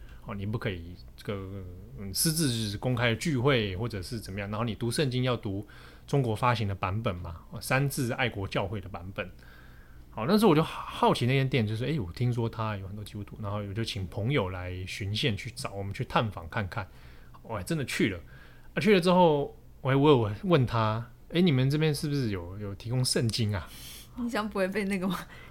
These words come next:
Speaker 2: 举报你，<laughs> 人家就觉得你是朝阳群众。
Speaker 1: <laughs> 哎，没有，他们就说，“哎，有啊，有啊。”就送我了一本。
Speaker 2: 嗯。
Speaker 1: 哦，我就，哎，我就拿到了，然后我还真的就打开来看啊，真的是三自爱国教会的版本。
Speaker 2: 哦，嗯。
Speaker 1: 但我没有去比对说到底跟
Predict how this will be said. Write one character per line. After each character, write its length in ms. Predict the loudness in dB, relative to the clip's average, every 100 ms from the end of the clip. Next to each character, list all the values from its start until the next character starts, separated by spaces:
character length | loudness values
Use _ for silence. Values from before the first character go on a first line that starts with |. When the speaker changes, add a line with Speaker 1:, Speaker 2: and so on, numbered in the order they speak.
| -4
Speaker 2:
举 180 | -2 4
报 260 | 4 4
你， 180 | 4 2
<laughs> 500 | 8 8 8 8 10
人 160 | 12 10
家 240 | 6 2 4
就 200 | 4 8
觉 80 |
得 220 | 8 12 10
你 120 | 10
是 80 | 6
朝 240 | 6 4
阳 180 | 4 2
群 280 | -2 -2 2
众。 180 | 2 2
Speaker 1:
<laughs> 20 |
哎， 160 | -2 -4 -6 -6 4
没 80 | 10
有， 80 | 12
他 80 | 12
们 80 |
就 80 | 8
说 180 | 6 4 4
，“哎， 80 |
有 180 | 4 6
啊， 120 | 6 6
有 120 | 4
啊。” 180 | 2 0 -8 -6 -4
就 100 | -2
送 340 | 4 4 4
我 80 | 0
了 100 | -2
一 100 | -2
本。 220 | -4 -4 -6 -6
Speaker 2:
嗯。 300 | -4 -4 -2
Speaker 1:
哦， 140 | 0 2
我 60 |
就， 240 | 2 -2 -2
哎， 100 | 2
我 100 | 4
就 100 | 4
拿 140 | 2 2
到 160 | 0
了， 120 | 0 -4
然 120 | 0
后 80 | 0
我 100 | 0
还 80 |
真 160 | 0 -2
的 40 |
就 120 | -2 -4
打 140 | -6
开 80 | -6
来 80 | -6
看 200 | -8 -6
啊， 220 | -6 -6 -10
真 140 | -2 0
的 80 | 0
是 120 | 0
三 240 | 2 0
自 180 | 0 -2
爱 140 | -2
国 160 | -4 -6
教 200 | -6 -6
会 160 | -6 -8
的 60 |
版 140 | -10 -10 -8
本。 100 | -6
Speaker 2:
哦， 160 | -8 -12 -12
嗯。 140 | -12 4
Speaker 1:
但 140 | 8
我 80 | 10
没 100 | 8
有 80 | 8
去 140 | 4 2
比 160 | 0 6
对 180 | 6
说 140 | 6 6
到 160 | 6
底 300 | 6 2 -2 0
跟 440 | 2 2 0 -4